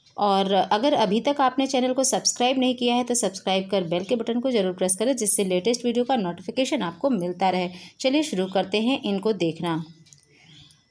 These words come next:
तो यहाँ पर सुमेलित करने के लिए है और,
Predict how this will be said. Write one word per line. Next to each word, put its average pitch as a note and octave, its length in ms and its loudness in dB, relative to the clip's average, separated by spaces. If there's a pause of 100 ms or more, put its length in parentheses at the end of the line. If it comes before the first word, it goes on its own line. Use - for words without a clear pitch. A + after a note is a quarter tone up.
तो C#4+ 60 4
यहाँ A#3+ 320 2
पर D#4 140 2
सुमेलित A3+ 440 0
करने G3 280 0
के G#3+ 160 0
लिए A#3 220 2
है A#3 500 -2
और, F3+ 420 2